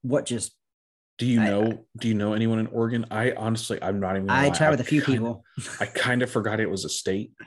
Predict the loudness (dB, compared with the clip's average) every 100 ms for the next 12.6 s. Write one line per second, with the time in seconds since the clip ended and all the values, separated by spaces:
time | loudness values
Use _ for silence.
0 | -20 -20 -4 2 4 6 6 4 2 -2
1 | -2 0 4 4 4 2 0 2 -2 0
2 | 0 2 2 0 0 0 -2 -6 _ -2
3 | 2 4 4 4 2 0 -4 -6 -4 -2
4 | -4 -4 -8 _ _ 0 0 -8 -20 _
5 | -8 -4 0 2 4 4 4 0 0 0
6 | -2 -2 0 0 0 0 0 0 0 0
7 | -4 -2 -4 -4 -2 0 -2 -6 -10 -6
8 | -2 -2 -4 -8 _ -20 -20 -20 -20 _
9 | 2 4 4 4 2 4 2 4 4 2
10 | 2 0 2 -2 -4 -2 0 0 0 -2
11 | -2 -2 -2 -2 -2 -2 0 -2 -2 -2
12 | 0 -2 -6 -8 -8